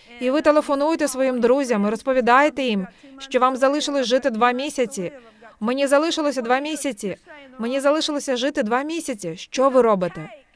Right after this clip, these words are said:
Ви говорите неправильні речі. Ви повинні брати своє зцілення. І ви можете це зробити. Наодинці, лише ви і Бог. Ви можете бути зцілені. Не обов'язково збирати цілий натовп. Не обов'язково мати проповідника.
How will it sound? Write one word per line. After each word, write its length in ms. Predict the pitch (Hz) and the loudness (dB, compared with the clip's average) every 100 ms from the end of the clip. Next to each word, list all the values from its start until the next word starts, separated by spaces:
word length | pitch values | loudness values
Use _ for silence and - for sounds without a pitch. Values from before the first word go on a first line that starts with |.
| _ 247 254 | _ _ -4
Ви 200 | 185 240 | 4 6
говорите 480 | 240 240 277 302 247 | 6 4 4 4 0
неправильні 540 | 214 208 196 196 196 | -2 0 0 0 -2
речі. 320 | 190 185 - - _ - | -4 -6 -10 -18 _ -2
Ви 120 | 254 | 0
повинні 400 | 269 269 269 254 | 2 0 2 2
брати 440 | 208 247 277 220 | 6 6 6 2
своє 400 | - 190 190 185 | -4 -6 -4 -6
зцілення. 640 | - - 220 196 185 170 160 320 302 247 240 - 233 | -8 -8 -4 -4 -4 -8 -12 -18 -20 -20 -20 -10 0
І 80 | |
ви 100 | 254 | 2
можете 400 | 320 381 370 285 | 4 4 2 0
це 180 | 247 214 | -2 -4
зробити. 480 | 196 190 185 170 - _ _ _ 226 | -2 -2 -2 -6 -12 _ _ _ -4
Наодинці, 680 | 262 311 269 330 247 - 185 | 0 2 2 0 -2 -6 -6
лише 260 | 190 214 | -6 -4
ви 180 | 190 254 | -2 0
і 60 | 254 | 0
Бог. 340 | 320 269 - _ _ _ | 2 2 0 _ _ _
Ви 140 | 208 233 | -2 0
можете 480 | 254 277 302 311 262 | 2 2 2 2 2
бути 260 | 254 254 | 0 0
зцілені. 580 | 214 226 233 196 170 151 _ _ _ _ | -4 -4 -2 -2 -6 -12 _ _ _ _
Не 160 | 240 285 | 0 4
обов'язково 600 | 277 294 285 - 302 294 | 4 4 2 -2 0 0
збирати 460 | 214 240 247 254 | 2 4 4 0
цілий 280 | 226 247 220 | -2 0 0
натовп. 420 | 196 170 - 185 _ _ - 392 480 - 220 | -2 -6 -10 -20 _ _ -18 -18 -20 -12 -4
Не 160 | 240 | 0
обов'язково 540 | 254 285 285 - 311 294 | 6 6 6 2 2 4
мати 280 | 294 285 294 | 4 4 2
проповідника. 880 | 269 247 240 240 180 165 - 160 | 0 0 -2 -4 -4 -8 -10 -16